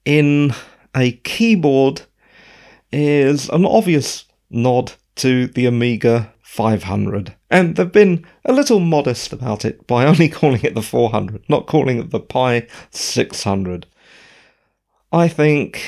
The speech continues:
it looks good, and in its kit form,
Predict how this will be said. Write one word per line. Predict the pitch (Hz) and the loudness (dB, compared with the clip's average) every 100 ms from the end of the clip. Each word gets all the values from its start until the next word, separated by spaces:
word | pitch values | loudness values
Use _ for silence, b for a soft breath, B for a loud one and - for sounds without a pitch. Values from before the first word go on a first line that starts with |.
| B B | B B
it | - 139 - | -2 -2 0
looks | 127 - - - | -4 -4 -8 -10
good, | 117 113 175 214 196 180 B B B _ _ _ _ _ _ _ _ | -6 0 2 2 0 -6 B B B _ _ _ _ _ _ _ _
and | - 139 143 143 143 143 147 139 - - _ | -4 0 2 2 0 -2 -4 -4 -8 -16 _
in | 254 233 | -2 -2
its | 71 - - - - b b b b | -2 -8 -12 -10 -12 b b b b
kit | - 233 - - | -4 -2 -2 -10
form, | - - 113 110 139 165 | -10 -4 0 0 -2 -6